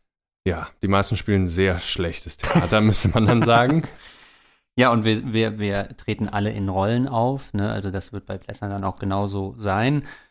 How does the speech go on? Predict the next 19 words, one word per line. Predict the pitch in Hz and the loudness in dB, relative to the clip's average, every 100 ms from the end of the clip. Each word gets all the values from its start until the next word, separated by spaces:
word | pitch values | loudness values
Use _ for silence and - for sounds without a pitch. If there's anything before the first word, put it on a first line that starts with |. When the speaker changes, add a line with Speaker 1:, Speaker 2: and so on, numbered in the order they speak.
| _ - | _ -6
Speaker 2:
Äh, | 117 104 104 | -2 0 -2
wir | 113 120 107 101 | -4 -6 -4 -4
bewegen | 104 107 107 107 | -4 -4 -4 -2
uns | 104 98 - | -4 -4 -2
immer | 131 139 131 | 0 0 0
in | 127 120 | -2 -4
einer | 113 110 107 | -2 -4 -4
sozialen | 101 - 107 104 104 | -6 -8 -4 -2 -2
Rolle. | 98 104 123 | -2 -4 -4
Wenn | 107 101 | -4 -2
wir | 104 95 | -2 -4
im | - 98 | -6 -8
sozialen | 101 - 98 98 | -8 -6 -4 -4
Gefüge, | 98 - 117 113 120 110 _ _ - - | -6 -8 -8 -6 -6 -8 _ _ -18 -6
äh, | |
auftreten, | 113 101 - 110 107 - 120 113 117 | -4 -4 -4 -6 -6 -6 -4 -2 -2
dann | 101 | -4
ist | 104 101 | -6 -10
das | - | -10